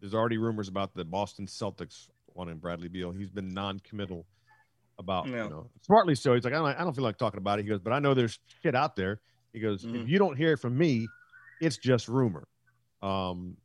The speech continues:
Speaker 1: and so what do you think happens with Bradley Beal in the Washington franchise?
Speaker 2: I tell you one place he ain't going. That's Boston. All right. You know how the Knicks went through they, uh, twenty years of mediocrity?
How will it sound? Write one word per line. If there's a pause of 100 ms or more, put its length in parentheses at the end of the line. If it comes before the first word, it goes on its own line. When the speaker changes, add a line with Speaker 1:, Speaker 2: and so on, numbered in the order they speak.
(120)
Speaker 1:
and
so
what
do
you
think
happens (180)
with
Bradley
Beal
in
the
Washington
franchise? (420)
Speaker 2:
I
tell
you
one
place
he
ain't
going. (240)
That's
Boston. (440)
All
right.
You
know
how (300)
the
Knicks
went
through
they, (720)
uh, (760)
twenty
years
of
mediocrity?